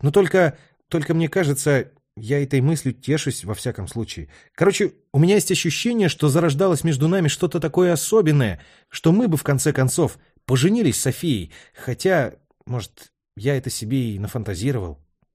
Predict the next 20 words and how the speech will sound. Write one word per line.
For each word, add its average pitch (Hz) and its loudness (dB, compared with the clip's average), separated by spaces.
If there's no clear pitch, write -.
«Хм, 123 -6
поди 165 0
пойми», 107 -2
философски 107 -8
заметил 98 -8
Реймонд. 69 -12
«Ну 226 4
да 233 6
зато 214 4
у 226 2
тебя 202 4
есть 165 2
шанс 104 -2
проверить». 82 -8
Да, 104 -2
пожалуй. 82 -8
Вызволение 214 2
Софии 233 4
задача 127 2
непростая. 113 -2